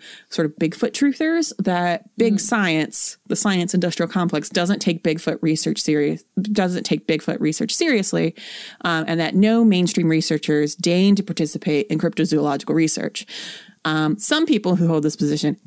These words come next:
Speaker 1: happen to be listed, listed on my birth certificate. However, <laughs> this is
Speaker 2: Hi,
Speaker 1: not
Speaker 2: Mom and
Speaker 1: exactly
Speaker 2: Dad.
Speaker 1: true. Just, just the one person.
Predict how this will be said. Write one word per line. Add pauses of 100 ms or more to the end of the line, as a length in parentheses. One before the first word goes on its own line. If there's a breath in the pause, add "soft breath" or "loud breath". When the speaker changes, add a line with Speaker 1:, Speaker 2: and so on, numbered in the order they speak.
Speaker 1:
happen
to
be
listed, (160)
listed
on
my
birth
certificate. (840 loud breath)
However, (400 loud breath)
<laughs>
this
is
Speaker 2:
Hi,
Speaker 1:
not
Speaker 2:
Mom
and
Speaker 1:
exactly
Speaker 2:
Dad. (600 loud breath)
Speaker 1:
true.
Just,
just
the
one
person.